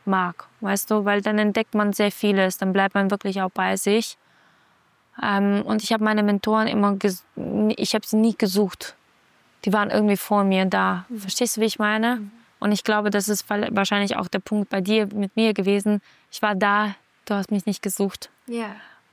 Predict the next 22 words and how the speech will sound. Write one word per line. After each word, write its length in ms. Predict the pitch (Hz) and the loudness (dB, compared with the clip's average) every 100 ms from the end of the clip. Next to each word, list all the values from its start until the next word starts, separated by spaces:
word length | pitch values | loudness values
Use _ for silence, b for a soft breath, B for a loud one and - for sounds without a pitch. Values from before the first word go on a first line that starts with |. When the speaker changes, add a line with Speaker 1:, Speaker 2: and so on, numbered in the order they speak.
| - | -4
Speaker 1:
Und, 560 | 196 196 190 202 202 - | 0 2 2 0 -2 -2
ähm, 560 | - 190 196 196 196 - b b b 214 | -2 0 0 0 -2 -6 b b b 2
wenn 80 | |
man 160 | 214 208 | 4 4
das 240 | 233 240 | 0 0
versch-, 240 | - 220 - | 0 -2 -2
wenn 320 | 220 220 220 | -2 2 4
man 120 | 226 220 | 4 2
das 160 | 240 | 0
spürt, 560 | - - 226 196 - - _ _ _ - | -2 2 2 2 -2 -10 _ _ _ 0
dann 100 | 208 | 2
ist 160 | 202 | 4
es 100 | 208 | 0
perfekt, 560 | - 196 196 185 - - _ - | 0 0 0 -4 -6 -20 _ -4
finde 240 | 220 185 | 0 2
ich. 200 | - 180 | 2 -2
Dann 140 | 208 202 | 0 0
ist 160 | 202 | 2
es 100 | 196 | 0
der 120 | - | 0
Match. 580 | 190 185 185 180 - - _ b b b b - | 2 2 0 -2 -4 -6 _ b b b b -6
Äh, 360 | 226 190 190 | -2 0 2